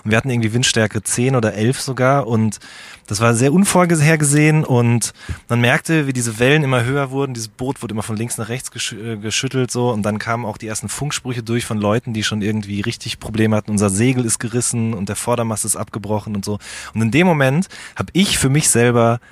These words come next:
muss ich im Nachhinein sagen, fast mit dem Leben abgeschlossen. So, ich dachte, gleich macht's irgendwie, wupp,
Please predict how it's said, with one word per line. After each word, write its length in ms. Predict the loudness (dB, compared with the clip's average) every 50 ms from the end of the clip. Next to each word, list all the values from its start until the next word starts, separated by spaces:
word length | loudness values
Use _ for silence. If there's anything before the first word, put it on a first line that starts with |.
| -20 -20 _ _ _ _ _ -8
muss 160 | -4 -2 0
ich 100 | 0 2
im 40 | 4
Nachhinein 380 | 4 4 4 4 2 2 4
sagen, 240 | 4 4 4 2 0
fast 300 | -2 -4 -2 -2 -2 -4
mit 100 | -2 -2
dem 80 | 0 0
Leben 240 | 2 2 0 0 -2
abgeschlossen. 560 | -6 -10 -10 -10 -8 -8 -8 -10 -12 -12 -12
So, 80 | -12
ich 100 | -12 -8
dachte, 300 | -8 -8 -8 -6 -8 -8
gleich 280 | -4 -2 -2 -2 -2 -4
macht's 280 | -6 -8 -6 -6 -6 -4
irgendwie, 500 | -2 -4 -4 -4 -2 -2 -2 -2 -4 -6
wupp, 240 | -8 -4 -4 -4